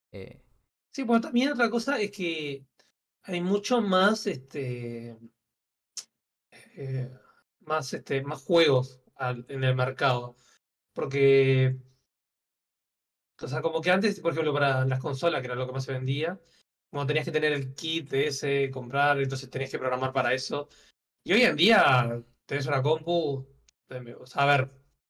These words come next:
Speaker 2: no estoy despreciando el, el, lo que es hacer un juego. Estoy diciendo que es mucho más fácil acceder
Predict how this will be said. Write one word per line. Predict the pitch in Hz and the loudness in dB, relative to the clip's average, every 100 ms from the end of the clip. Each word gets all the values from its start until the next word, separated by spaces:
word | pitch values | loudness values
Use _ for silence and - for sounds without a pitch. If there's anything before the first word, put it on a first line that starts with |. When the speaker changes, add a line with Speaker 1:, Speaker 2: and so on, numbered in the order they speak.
| _ _ - | _ _ -4
Speaker 2:
no | 127 | 0
estoy | 127 139 151 | 2 2 2
despreciando | 131 139 - 143 147 139 | 2 -2 0 0 2 2
el, | 135 | 2
el, | 127 120 113 117 - - _ _ _ | 0 -2 -4 -8 -14 -18 _ _ _
lo | 135 131 | 0 2
que | 131 | 2
es | 127 | 2
hacer | 135 131 | 0 0
un | 131 131 - | -2 -4 -4
juego. | 131 120 113 | 0 0 -2
Estoy | - - 131 | -8 -4 -4
diciendo | 143 139 | 0 0
que | 127 | 0
es | - - | -4 -4
mucho | 135 143 | 0 2
más | 135 | 2
fácil | 147 143 | 4 2
acceder | 131 139 135 | 2 2 2